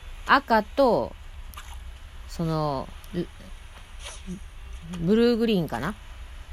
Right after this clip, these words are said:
にしました。で、さっき、朝一に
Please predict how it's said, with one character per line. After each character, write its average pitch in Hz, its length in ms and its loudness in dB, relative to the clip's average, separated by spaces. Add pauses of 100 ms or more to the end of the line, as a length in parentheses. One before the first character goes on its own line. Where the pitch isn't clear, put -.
(1040)
に 240 220 4
し 185 120 0
ま 170 100 4
し - 80 -4
た。 - 260 -2
で、 214 160 4
さ 262 140 4
っ 269 40 2 (140)
き、 220 400 2 (200)
朝 262 260 6
一 196 280 4
に 180 440 4